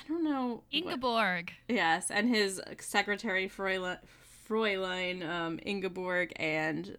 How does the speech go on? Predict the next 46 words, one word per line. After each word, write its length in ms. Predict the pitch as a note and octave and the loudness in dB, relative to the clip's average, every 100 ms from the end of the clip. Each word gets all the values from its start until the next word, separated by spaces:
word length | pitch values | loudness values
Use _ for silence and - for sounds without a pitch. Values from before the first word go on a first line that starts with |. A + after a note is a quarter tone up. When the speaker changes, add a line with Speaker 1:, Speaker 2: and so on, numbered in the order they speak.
| - | -14
Speaker 1:
Schlemmer, 580 | - G#3+ G3+ F#3 F3 G3 | -4 0 2 2 -2 0
who 240 | G3 E3+ | -2 0
I 280 | - E3 - | 0 -2 -2
always 300 | G3 A#3+ A#3+ - | -2 -2 -2 -6
forget, 500 | G3 F#3+ F3 E3+ - | -8 -4 -2 -4 -6
like, 340 | D3+ C3+ - | -6 -6 -8
what 220 | - F2 - | -12 -16 -16
kind 260 | - F3+ | -14 -10
of 100 | D#3+ | -10
role 220 | - A2+ | -8 -8
he 100 | F#3+ | -8
is. 280 | - - - | -10 -12 -10
He's 200 | - A#3+ | -10 -10
kinda 240 | - A#3 F3+ | -4 -2 -2
like 180 | E3 D#3+ | -4 -4
his 360 | E3+ E3+ - - | -8 -8 -12 -8
administrative 720 | E3 E3+ E3 D#3+ - C3 C3+ | -8 -6 -8 -8 -8 -8 -10
assistant. 520 | - - - - - - - - - - - - - - | -10 -10 -10 -12 -12 -14 -20 -20 -20 -20 -20 -8 -2 -2
C 200 | - C4 | -2 4
R 140 | C#4+ F4 | 8 10
McNamara 680 | C4+ G3+ A3 G#3 F#3+ F#3 F#3 | 8 6 4 0 4 4 4
will 140 | F#3 | 0
do 280 | F3+ F#3+ F#3 | -2 -2 0
anything 480 | G3+ A3+ C4 C4 C4 | 0 0 0 0 0
to 100 | A#3+ | 0
get 140 | G#3 F#3+ | -4 -4
a 40 | |
promotion 560 | F#3 F#3 F3 E3+ F3+ F3 | -4 -4 -4 -4 -6 -6
within 260 | E3+ F3+ | -6 -4
the 60 | D#3+ | -4
Coca-Cola 680 | - G#3+ G#3+ G3+ G3+ D#3+ C#3+ | -4 -4 -4 -4 -2 -2 -2
Company, 500 | - - - - - | -6 -8 -8 -12 -12
including 480 | - G3 B3+ C4 D#4 | -8 -4 -2 4 4
look, 240 | A3 A3+ - - - | 4 0 -6 -20 -2
looking 320 | G#3+ A#3 A3 | 0 2 4
after 340 | F3+ F3+ - F3 | 4 4 2 -2
boss 440 | - D#3+ F3 - | 4 4 4 0
W 340 | F#3+ F#3+ A#3+ | -2 0 0
P. 320 | A#3 B3 A#3 - | -2 0 0 -2
I 60 | G3+ | -4
love 180 | G#3+ C#4 | -4 0
that 140 | B3+ | 0
everyone's 420 | G3 G3 F3+ E3+ | 0 -4 -4 -6
name 260 | E3+ E3 E3+ | -4 -4 -4
in 80 | F#3 | -8
this 200 | F#3+ | -10